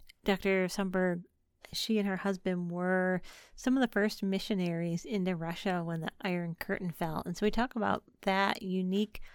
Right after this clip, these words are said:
perspective, um, and what it was like to, uh, minister to a country who had been taught, um, who'd really been shut out of spiritual things for seventy years. Uh, only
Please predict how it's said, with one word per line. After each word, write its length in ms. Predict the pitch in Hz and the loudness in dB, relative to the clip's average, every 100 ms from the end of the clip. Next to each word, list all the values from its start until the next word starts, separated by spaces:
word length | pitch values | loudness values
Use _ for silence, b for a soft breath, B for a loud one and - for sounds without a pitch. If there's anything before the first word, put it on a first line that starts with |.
| B B - | B B 0
perspective, 760 | 220 - 196 190 - 285 330 b b b b b b _ - | 0 2 0 0 4 4 2 b b b b b b _ -8
um, 380 | 175 180 190 | -6 -4 -4
and 120 | 170 190 | -2 0
what 120 | 208 | 2
it 60 | |
was 140 | 190 180 | 0 0
like 220 | 190 196 | -2 -4
to, 560 | - 196 185 180 180 175 _ _ - _ _ _ - | -4 -2 0 0 0 -4 _ _ -20 _ _ _ -10
uh, 80 | 170 | -6
minister 800 | 170 190 220 - 202 190 185 190 - | -2 2 2 2 0 0 -2 -4 -10
to 320 | - 196 180 | -6 -2 -2
a 60 | - | -2
country 840 | - - 302 - 190 180 185 180 - | -4 -2 -4 -4 -2 0 2 0 -4
who 500 | 196 190 180 175 180 170 - - - | -4 -2 0 -2 -4 -6 -12 -20 -8
had 180 | - 180 | -4 0
been 180 | 185 175 | 0 -2
taught, 320 | - 202 - - - _ - 202 | 0 2 2 -2 -20 _ -10 -6
um, 500 | 170 175 180 165 170 - | -4 -4 -6 -6 -10 -6
who'd 180 | 208 214 | -4 2
really 220 | 226 196 | 2 2
been 220 | 175 175 | -2 -4
shut 240 | 170 - 190 | -2 0 2
out 240 | 185 190 _ - | 0 -2 _ -6
of 180 | 180 - | -6 -2
spiritual 680 | - - - 208 202 196 | -4 -4 0 0 2 -2
things 360 | 175 180 175 170 | -2 -4 -4 -6
for 140 | - | -6
seventy 380 | 165 202 185 175 | -2 0 0 -2
years. 500 | 175 185 185 165 160 B B B B B B B B _ | -2 0 0 -2 -6 B B B B B B B B _
Uh, 240 | 185 170 170 | -8 -4 -2
only 420 | 185 190 185 180 | -2 0 0 -2